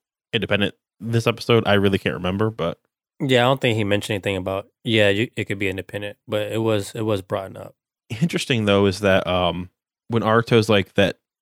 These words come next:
Speaker 1: only Zaya can plan outside of what the Arc can predict, and him and, um, like, Izu go into the Matrix to talk
Speaker 2: <laughs>
Speaker 1: to the satellite, um,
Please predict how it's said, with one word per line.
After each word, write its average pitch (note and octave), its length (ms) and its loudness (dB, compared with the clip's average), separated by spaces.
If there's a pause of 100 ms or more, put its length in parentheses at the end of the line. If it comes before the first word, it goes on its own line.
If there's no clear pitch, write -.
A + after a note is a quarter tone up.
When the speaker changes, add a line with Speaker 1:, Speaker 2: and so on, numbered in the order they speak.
(160)
Speaker 1:
only A#2+ 300 6
Zaya A2 460 4
can G2+ 440 0 (380)
plan G#2 600 2 (400)
outside G2+ 480 2
of G2+ 220 2
what G#2 200 4
the - 120 -2
Arc G#2 140 2
can G#2 100 0
predict, - 680 0
and G2+ 280 0 (460)
him A#2 340 0
and, G2 760 0
um, F#2+ 280 0
like, F#2+ 100 0
Izu G2+ 340 0
go G2+ 480 4
into G#2 460 0
the F#2 80 -4
Matrix - 720 -2
to G#2 120 -2
talk - 520 -2 (300)
Speaker 2:
<laughs> - 20 0 (1160)
Speaker 1:
to A#2 140 0
the G2 60 0
satellite, F#2+ 520 2
um, F#2 360 0